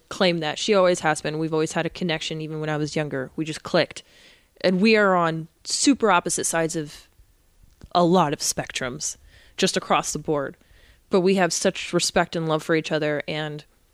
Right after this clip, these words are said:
when we sat down and had a con-, my mom was sitting right there. It was just the three of us. And she looked at me, she asked me how it felt to be successful. And I laughed. It wasn't, like, an obnoxious laugh. I was just like,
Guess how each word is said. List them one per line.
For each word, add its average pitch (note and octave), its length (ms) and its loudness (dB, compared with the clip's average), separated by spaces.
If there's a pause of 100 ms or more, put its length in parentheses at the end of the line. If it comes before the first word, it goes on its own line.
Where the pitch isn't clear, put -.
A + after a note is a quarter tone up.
(420)
when G3 300 2
we A3 140 2
sat B3+ 260 2
down F#3 140 4
and F#3 80 2
had F3 100 2
a E3 40 0
con-, E3 180 -4
my F3 120 4
mom G3+ 260 4
was D#3+ 100 2
sitting E3+ 240 2
right E3 200 2
there. C3+ 220 -4 (380)
It - 80 0
was E3 120 0
just A3+ 140 0
the B3 60 -12
three G#3+ 220 0
of D#3+ 100 0
us. E3+ 320 -2 (840)
And E3+ 340 -6
she D3+ 460 -4 (100)
looked C4 160 0
at D4 40 -6
me, A#3+ 60 -2
she - 240 -6
asked A3+ 240 -8
me A3+ 180 0
how G3+ 260 -2
it F#3 80 -6
felt - 300 -2
to - 80 -6
be F#3+ 140 -2
successful. - 640 -4 (1300)
And E3+ 100 2
I A#3+ 100 6
laughed. G3+ 480 2 (520)
It D#4 80 6
wasn't, G#3+ 240 4
like, F#3 180 2
an E3+ 120 2
obnoxious E3+ 640 0
laugh. D3 280 0
I F#3 40 4
was E3+ 160 2
just - 200 0
like, E3+ 260 2